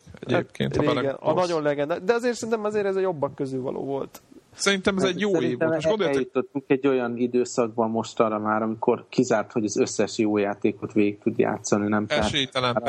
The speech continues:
Speaker 2: persze,
Speaker 3: megint a
Speaker 2: persze.
Speaker 3: piacon, hogy mindig találsz i-, igazán jó cuccokat, de nem
Speaker 1: Igen.
Speaker 3: feltétlenül kiemelt.
Speaker 2: Szerintem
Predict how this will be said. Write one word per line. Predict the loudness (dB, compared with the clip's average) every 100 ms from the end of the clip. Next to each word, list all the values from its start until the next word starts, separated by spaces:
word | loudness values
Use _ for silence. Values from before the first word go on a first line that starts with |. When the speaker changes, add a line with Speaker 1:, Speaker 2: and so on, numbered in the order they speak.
| 0
Speaker 2:
persze, | 0 0
Speaker 3:
megint | -2 -2
a | -6
Speaker 2:
persze. | 0 0
Speaker 3:
piacon, | 0 0 -2 0
hogy | -2 0
mindig | 0 0 0
találsz | 0 2 0 -4 -10 _ -6
i-, | -4 0
igazán | 2 2 2 2
jó | 2
cuccokat, | 0 0 0 0 2 2 2
de | 0 0 -6 _ _ _ _
nem | 0 2
Speaker 1:
Igen. | 2
Speaker 3:
feltétlenül | 0 -2 -14 0 0 0 _ _
kiemelt. | 2 4 4
Speaker 2:
Szerintem | 0 0 -2 -2